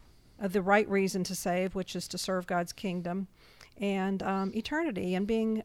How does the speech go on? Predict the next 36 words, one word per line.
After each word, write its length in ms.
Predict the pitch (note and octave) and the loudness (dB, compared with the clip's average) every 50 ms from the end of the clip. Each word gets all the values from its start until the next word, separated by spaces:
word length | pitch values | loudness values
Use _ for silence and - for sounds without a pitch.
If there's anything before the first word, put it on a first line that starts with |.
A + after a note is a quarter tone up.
| - - | -4 -2
uh, 220 | G#3 G3 G3 G3 F#3 | -2 0 0 0 -2
seeking 320 | - - D#4+ D#4 F4 D#4 | -2 -4 -4 -2 -2 2
godly 320 | C#4 C4+ C4 C4 C4 B3 A3+ | 4 4 4 4 4 0 -2
counsel 440 | - C4+ A#3+ A#3+ B3 A#3+ - G#3+ | -2 0 0 0 0 0 -2 0
when 120 | F#3+ F#3 F#3+ | 0 0 2
making 300 | F#3+ F#3+ F#3+ - G3+ F#3+ | 0 0 -2 -2 -4 -2
financial 500 | - G#3 F#3+ F#3 F#3+ G3 G3 F#3+ - G3 | -2 -2 0 0 0 0 0 -2 -2 -6
decisions, 600 | F3 F3+ E3+ - - F3+ E3+ - E3+ E3+ - - | -6 -6 -6 -4 -4 -4 -4 -4 -6 -8 -6 -6
which 200 | G3+ F#3 - - | -8 -6 -4 -6
is 240 | F#3+ F#3 - - - | -6 -6 -8 -6 -4
a 80 | - G3+ | -4 -2
hard 240 | - - D4+ D#4+ - | 0 2 2 2 2
topic 320 | - C4+ A#3 A#3 B3 A3+ | 2 0 0 2 0 -4
for 120 | - - G3+ | -4 -6 -2
most 320 | F#3 G3 G#3 G#3+ - - | 0 0 0 0 -2 -6
people 380 | - G#3 E3+ - - F3 F3+ F3+ - - - - - - - - - | -8 -8 -6 -4 -4 -4 -4 -6 -8 -14 -20 -20 -20 -20 -20 -14 -10
because 320 | - G#3+ - A3+ G#3 G3 - | -10 -4 0 2 2 4 4
everybody 400 | A3+ G#3+ A#3 A3+ A3+ G#3 G3+ G#3 | 4 4 4 4 4 4 4 4
likes 240 | G3+ G3 G3 - | 4 4 2 2
to 100 | - - | -2 -2
be 140 | F#3 G3 F#3+ | -2 0 0
independent 800 | F#3+ F#3+ F#3 F3+ - G#3 A3 G#3 G3+ F3+ - F3+ F3 - - - - | 2 0 2 2 2 2 4 2 2 0 -2 -4 -6 -8 -10 -14 -6
and 160 | - F#3+ F#3+ F3+ | -2 -2 0 0
they 80 | F#3 | 0
don't 280 | F3+ G#3 F#3+ F#3+ - G3 | 0 0 0 0 -2 -2
like 280 | F#3 F#3 F#3 F3 - | -2 -2 -2 -4 -6
to 320 | - - G3+ F3+ F3 F3 - - - - - - - | -6 -6 -4 -2 -2 -4 -4 -8 -12 -18 -20 -18 -14
seek 280 | - - - A#3 G3+ - | -10 -4 -4 -2 0 2
other 220 | - G3+ F#3+ G3 | 2 2 2 2
people's 640 | F#3+ - - G#3+ F#3 - F3+ F3+ F3 - - - - - - - | -2 -2 -4 -4 -4 -4 -6 -6 -6 -8 -10 -12 -16 -20 -12 -6
counsel 720 | - A#3 G#3+ G#3 G#3+ G#3+ G#3 - - E3 E3 E3+ E3+ D#3+ - - | -2 0 2 2 2 0 0 -2 -2 0 0 0 -2 -4 -8 -6
when 160 | - F#3+ F#3+ | -2 -2 0
making 300 | F#3 F#3 F#3 - F#3+ F3+ | 0 -2 -2 -4 -4 -4
financial 480 | F3 - F3 F3 F#3 G3+ A3 - - G3 | -4 -4 -4 -2 0 -2 -2 -2 -4 -6
decisions. 580 | F3 F3 - - F#3 F3 - - E3 E3+ - - | -6 -6 -4 -4 -4 -4 -4 -6 -6 -8 -8 -6
But 220 | - G3 F#3+ | -4 -4 -4